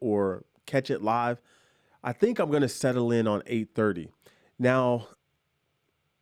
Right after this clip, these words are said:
what I'm, what I'm actually starting to do, and I did this today, I, I put out the thing that I'm actually doing it. I scheduled it, basically. I scheduled this live stream so you guys could actually know, like, "Oh, man, he's gonna be live at this time." Like,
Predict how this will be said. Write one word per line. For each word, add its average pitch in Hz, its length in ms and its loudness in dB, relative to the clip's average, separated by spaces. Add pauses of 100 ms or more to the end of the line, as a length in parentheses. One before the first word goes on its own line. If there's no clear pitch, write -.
(1300)
what 135 340 0
I'm, 220 220 0 (180)
what 165 200 0
I'm 190 240 0
actually 185 380 0
starting 156 340 0
to 127 60 2
do, 120 200 2
and 117 80 4
I 117 40 2
did 151 160 0
this 120 140 -2
today, 104 320 0
I, 117 140 -6
I - 240 -14
put 196 220 0
out 139 260 -2 (1160)
the 104 840 2 (500)
thing 151 240 4
that 120 120 4
I'm 120 120 2
actually 117 360 0
doing 117 280 2
it. 104 200 0 (260)
I 131 60 -4
scheduled 123 440 0
it, - 120 -8
basically. 98 380 -2
I 87 40 -2
scheduled 156 400 0
this 117 120 -2
live 117 180 0
stream 117 180 -4
so 127 120 -4
you 123 140 0
guys 120 220 0
could 117 140 -4
actually 107 320 -4
know, 131 140 0
like, 107 180 -2
"Oh, 131 160 -8
man, 123 200 -4
he's 123 120 -4
gonna 117 160 -4
be 110 100 -4
live 110 200 -2
at 98 80 -6
this 135 120 -4
time." 87 220 -6
Like, - 100 -12